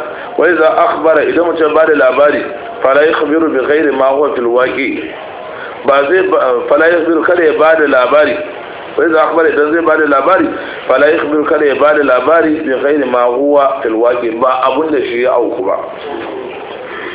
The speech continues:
Fi nafsil amri, a cikin al'amarin. Is kaza-, kazibul hadith, don ƙaryar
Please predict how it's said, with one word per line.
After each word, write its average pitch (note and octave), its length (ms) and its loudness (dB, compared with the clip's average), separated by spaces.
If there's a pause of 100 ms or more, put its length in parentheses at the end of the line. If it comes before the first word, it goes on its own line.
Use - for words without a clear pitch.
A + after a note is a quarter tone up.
(680)
Fi C3 140 -2
nafsil C#3 340 -2
amri, A#2+ 260 -2
a - 100 0 (1040)
cikin D3+ 280 -2
al'amarin. A#2 460 0 (640)
Is D3 240 0
kaza-, D#3+ 480 2
kazibul E3+ 440 0
hadith, D3 280 0
don D#3 300 -2
ƙaryar F3+ 420 2